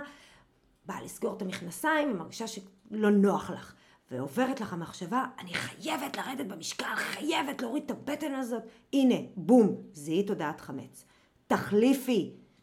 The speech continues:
במקום "אני חייבת לרדת", את מחליפה את המחשבה ל-"אני רוצה. אני רוצה לרדת במשקל, אני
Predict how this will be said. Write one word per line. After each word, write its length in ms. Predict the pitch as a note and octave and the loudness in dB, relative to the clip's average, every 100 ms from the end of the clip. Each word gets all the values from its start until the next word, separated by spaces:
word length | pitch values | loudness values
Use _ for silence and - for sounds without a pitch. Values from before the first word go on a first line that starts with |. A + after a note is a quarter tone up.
| _ _ - | _ _ -8
במקום 460 | F3 E3+ - B3 | -4 -4 0 2
"אני 260 | A#3+ G3+ - | 2 2 -2
חייבת 720 | - - - D4+ D#4+ D#4+ D#4+ - - F3+ | -6 -8 -6 -2 0 6 6 6 0 -6
לרדת", 520 | F3+ C4 C4+ C#4 C#4 - _ - | -2 2 2 2 0 -16 _ -14
את 120 | E3+ | -8
מחליפה 520 | F3+ - E3+ - A#3+ | -8 -8 -10 -2 2
את 120 | B3+ | 2
המחשבה 540 | A#3+ G3 - G3 G#3+ A#3+ | 0 -4 -4 -4 -2 0
ל-"אני 720 | A#3+ A#3+ - D#3+ F3 A3 G#3+ - - | -2 -6 -12 -4 2 2 0 -8 -14
רוצה. 360 | D#3 D#3+ - B2+ - _ _ _ _ _ | -12 -10 -6 -6 -8 _ _ _ _ _
אני 360 | A#3 C#4+ A3+ - - _ - | 2 2 2 -2 -16 _ -16
רוצה 600 | - D3+ - - G#3+ G3+ | -12 -12 -12 0 4 6
לרדת 360 | G3 G3 F#3+ | 6 4 2
במשקל, 580 | F#3 F3 E3 - E3 C3 B2 - | 0 -2 -4 -4 -2 -2 -4 -8
אני 220 | D#3+ D#3 | -6 -6